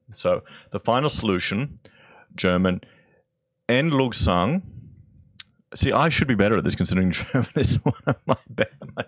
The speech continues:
first languages, but it's so bloody rusty. Okay. Die Endlösung der Judenfragen. So,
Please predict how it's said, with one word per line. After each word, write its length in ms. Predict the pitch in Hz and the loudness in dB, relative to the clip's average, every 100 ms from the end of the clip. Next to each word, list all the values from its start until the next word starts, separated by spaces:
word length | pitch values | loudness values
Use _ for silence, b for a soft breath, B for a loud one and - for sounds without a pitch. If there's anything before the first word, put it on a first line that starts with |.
| - | -6
first 300 | 131 127 - | -4 -4 -6
languages, 480 | 104 127 113 117 | -4 -4 -2 -4
but 160 | - 117 | -4 -8
it's 160 | 107 - | -8 -4
so 220 | - 143 | -2 0
bloody 240 | 127 113 | -2 -2
rusty. 400 | 101 - - - - B B B | -2 -4 -6 -14 -16 B B B
Okay. 300 | 92 92 87 B B B - | -2 -2 -6 B B B -4
Die 260 | 113 113 - | 0 0 -2
Endlösung 800 | 123 170 180 151 - 104 104 110 - b - | -2 0 -2 -2 -2 0 0 -2 -8 b -4
der 100 | 104 | 0
Judenfragen. 920 | 104 120 113 104 95 92 85 - - _ _ _ _ _ - B B B | 2 0 -2 -2 0 0 -2 -8 -14 _ _ _ _ _ -20 B B B
So, 380 | - - 98 190 | -4 0 2 0